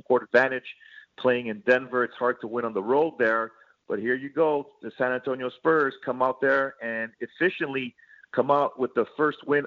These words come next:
of the series on the road without LaMarcus Aldridge really having a good game. So Greg Popovich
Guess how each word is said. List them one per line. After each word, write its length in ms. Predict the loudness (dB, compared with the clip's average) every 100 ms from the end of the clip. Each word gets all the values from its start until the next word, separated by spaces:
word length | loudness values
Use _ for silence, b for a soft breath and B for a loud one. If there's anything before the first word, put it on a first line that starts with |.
| 0
of 140 | 0
the 80 | 0 -6
series 260 | -4 -4 -4 -2
on 140 | 0
the 100 | 0
road 320 | 0 0 0
without 340 | -2 0 0 0
LaMarcus 360 | 0 -2 -2 -4
Aldridge 400 | 0 0 0 -4 -2
really 220 | -2 -2
having 220 | 0 -2 -4
a 40 | -4
good 100 | -4 -4
game. 280 | -4 -6 -6 -2
So 240 | 0 0 -2 B B B _
Greg 200 | 4 4
Popovich 380 | 4 2 2 -6